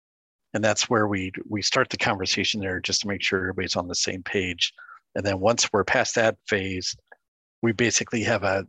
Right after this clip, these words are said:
a nice, clear execution path that we can work very efficiently towards.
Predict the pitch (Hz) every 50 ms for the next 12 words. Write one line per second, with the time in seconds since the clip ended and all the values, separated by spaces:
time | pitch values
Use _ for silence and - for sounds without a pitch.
0 | - _ - 95 95 95 101 110 101 - - - - - 135 113 110 107 101 -
1 | - 104 92 - - 113 - - - 95 90 - 120 110 95 92 92 - - -
2 | - 90 87 95 101 - - 104 101 101 104 101 104 - _ - 104 101 101 92
3 | 92 - - 104 - - 95 95 95 92 95 - _ - - 117 98 92 90 87
4 | 80 - -